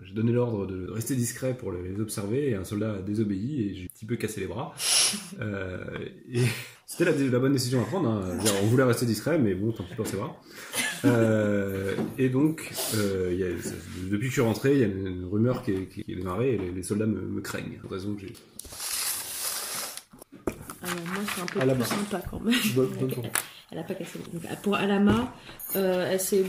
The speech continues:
Speaker 2: beaucoup questionnée sur tout ce qui concerne les, euh, immortels et compagnie, vu que c'est un peu, ça fait partie un peu des théories qu'on a concernant notamment les V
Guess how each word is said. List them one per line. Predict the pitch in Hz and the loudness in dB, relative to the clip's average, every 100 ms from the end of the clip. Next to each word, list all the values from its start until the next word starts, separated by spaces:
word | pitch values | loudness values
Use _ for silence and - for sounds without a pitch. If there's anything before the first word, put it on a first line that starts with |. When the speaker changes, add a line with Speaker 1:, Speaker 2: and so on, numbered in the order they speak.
| 180 | 0
Speaker 2:
beaucoup | 220 - 262 262 262 269 247 - | -2 -2 -4 0 2 2 2 0
questionnée | 240 233 - 233 233 240 240 240 | 0 0 -2 2 2 2 0 -2
sur | - 208 | -4 -6
tout | 208 | -6
ce | 208 | -4
qui | 214 | -4
concerne | 208 202 - 220 220 214 175 | -6 -4 -2 0 0 0 0
les, | 185 196 | 2 2
euh, | 180 175 180 | 2 0 0
immortels | 196 185 185 - 180 185 190 | 0 0 -4 -6 -4 -2 -2
et | 175 | -2
compagnie, | 190 175 185 196 | -4 -2 0 0
vu | 196 175 | 0 -4
que | |
c'est | - 151 | -8 -8
un | 160 | -6
peu, | 196 190 | -4 -2
ça | 185 | -4
fait | - | -8
partie | - 170 175 | -12 -10 -8
un | |
peu | 180 | -6
des | 170 | -6
théories | 180 185 180 202 | -4 -4 -4 -4
qu'on | 180 | -6
a | 165 | -8
concernant | 170 165 165 180 | -8 -8 -6 -4
notamment | 175 170 170 | -4 -6 -6
les | 165 | -6
V | 165 165 165 170 | -8 -6 -6 -4